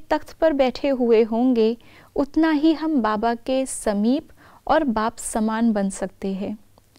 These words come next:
और इन चीज़ों से, इन स्मृतियों से, इस तख्त से नीचे आना अर्थात बाप जो सर्वश्रेष्ठ है, उससे दूर हो जाना। तो जैसे कि हम देखते हैं,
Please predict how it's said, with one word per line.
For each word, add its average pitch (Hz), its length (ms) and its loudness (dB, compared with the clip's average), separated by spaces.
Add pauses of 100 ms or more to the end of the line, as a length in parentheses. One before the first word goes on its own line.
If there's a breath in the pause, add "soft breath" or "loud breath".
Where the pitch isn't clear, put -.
(400 soft breath)
और 294 180 6 (140)
इन 392 220 0
चीज़ों 311 420 4
से, 320 200 -2
इन 311 200 0
स्मृतियों 285 540 0
से, 294 280 0
इस - 300 -2
तख्त - 240 -6
से 330 200 -2
नीचे 269 380 2
आना 233 440 -4 (460 loud breath)
अर्थात 277 560 0 (340 soft breath)
बाप 247 380 0 (120)
जो 294 180 0
सर्वश्रेष्ठ 330 840 0
है, 240 160 0
उससे - 420 -4
दूर 254 360 0
हो 214 180 -2
जाना। 185 420 -6 (1500 soft breath)
तो 392 180 4
जैसे 262 440 4
कि 330 120 2
हम 311 220 2
देखते 247 400 2
हैं, 254 340 0